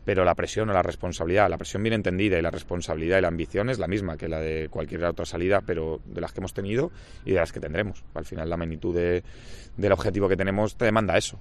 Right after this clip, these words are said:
y, y este equipo sabe, es consciente de la importancia que tiene cada partido y, y trabaja durante la semana para ello. Sí, tenemos que se-, hacerlo más sostenible. El rendimiento que, mm, solemos sentir en las primeras partes se tiene que,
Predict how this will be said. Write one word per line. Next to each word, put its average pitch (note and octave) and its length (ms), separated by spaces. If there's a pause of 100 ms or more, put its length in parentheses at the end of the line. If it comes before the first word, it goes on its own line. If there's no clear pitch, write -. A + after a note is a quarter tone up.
(120)
y, E2 840 (120)
y E2 160
este D#2 380
equipo F2 440 (880)
sabe, G#2 460
es F2+ 100
consciente G2+ 500
de F2+ 140
la F2+ 100
importancia F2+ 460
que F2+ 80
tiene F2+ 160
cada F2+ 180
partido G2 420
y, E2 380 (140)
y - 80
trabaja D#2+ 300
durante E2+ 220
la D#2+ 60
semana D#2+ 240
para E2+ 220
ello. E2+ 160 (560)
Sí, A#2 320
tenemos F#2+ 260
que G#2 120
se-, G2+ 180
hacerlo F#2+ 420
más A#2 120
sostenible. G2 480 (100)
El F2+ 120
rendimiento F2+ 380
que, F#2 60
mm, F#2+ 320
solemos F#2+ 320
sentir F#2+ 260
en F#2+ 60
las F#2+ 100
primeras G2 220
partes G2+ 260
se G#2+ 80
tiene A#2 160
que, E2+ 300